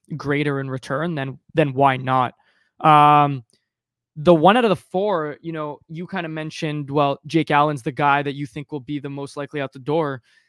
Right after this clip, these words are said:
To me, I think it's gonna be David Savard. I think you're looking at a thirty-three-year-old right shot D-man he's currently,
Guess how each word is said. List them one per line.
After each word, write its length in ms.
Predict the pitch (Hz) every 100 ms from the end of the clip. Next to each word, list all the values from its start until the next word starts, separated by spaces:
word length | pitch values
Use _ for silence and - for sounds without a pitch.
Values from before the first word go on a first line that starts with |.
| _
To 80 | -
me, 180 | 156 214
I 100 | 156
think 200 | - 151
it's 100 | 151
gonna 140 | 160
be 100 | 139
David 240 | 135 131 127
Savard. 380 | 143 131 127 120 _
I 100 | -
think 380 | 143 160 147 -
you're 100 | 147
looking 240 | 151 160
at 60 | 147
a 60 | 135
thirty-three-year-old 840 | 160 156 156 160 151 147 143 131
right 320 | 123 143 147
shot 400 | - - 143 135
D-man 560 | 143 143 139 139 135 131 _ _ _ _ -
he's 320 | 160 147 131
currently, 640 | - 170 165 165 160 160